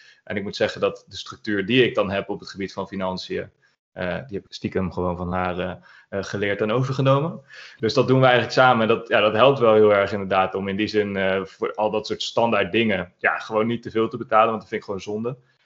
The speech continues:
Maar als ik kijk naar mijn eigen uitgaven, en dat is wat ik net ook, waar ik net ook op doelde, van ja, dan had ik, eh, wel weer wat gespaard. En dan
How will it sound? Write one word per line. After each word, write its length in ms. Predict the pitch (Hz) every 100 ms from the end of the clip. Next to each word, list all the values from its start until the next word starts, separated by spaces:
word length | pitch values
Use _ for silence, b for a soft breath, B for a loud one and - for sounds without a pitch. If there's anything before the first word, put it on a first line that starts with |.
| _ _
Maar 120 | -
als 140 | -
ik 100 | 110
kijk 200 | 110 107
naar 120 | 107
mijn 160 | 101 98
eigen 340 | 101 120 127
uitgaven, 560 | 95 98 - 92 90 98
en 60 | 92
dat 160 | 101
is 80 | 95
wat 140 | 98
ik 80 | 95
net 220 | 101 101
ook, 220 | 101 95 -
waar 160 | 95 92
ik 60 |
net 180 | 101 98
ook 100 | 104
op 180 | 98 95
doelde, 320 | 104 104 104
van 160 | 98 98
ja, 160 | 95
dan 80 | 90
had 140 | 101 -
ik, 120 | -
eh, 200 | 98 95
wel 180 | 95 92
weer 160 | 101
wat 180 | 98 92
gespaard. 540 | - - 107 101 90
En 80 | 92
dan 180 | 90 87